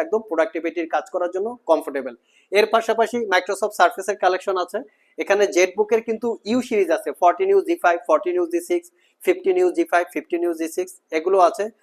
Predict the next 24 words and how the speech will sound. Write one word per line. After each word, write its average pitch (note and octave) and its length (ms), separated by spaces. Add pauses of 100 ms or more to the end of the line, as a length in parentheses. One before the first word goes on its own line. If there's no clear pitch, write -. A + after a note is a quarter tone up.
(220)
সারফেস E3+ 360 (140)
প্রো G3 120 (120)
কালেকশন, F#3 380 (500)
এক্স - 160
ওয়ান A#3 180
ইয়োগার A#3 300
কিন্তু A#3+ 140 (100)
দুইটা G#3+ 280
ভেরিয়েন্ট, D#3 260 (120)
মেটাল G#3+ 300
বডি A3 180 (320)
এবং E3+ 140 (100)
কার্বন F3 320
ফাইবার D#3 300
বডি, C3+ 220
দুইটা E3+ 260
ভেরিয়েন্ট E3 340
আছে। F3 140 (520)
এখানে A3 260 (760)
এইট G#3 160
ফোর A#3 180
ফাইভ A3+ 200
জি F#3+ 80 (100)
সেভেন, A3 200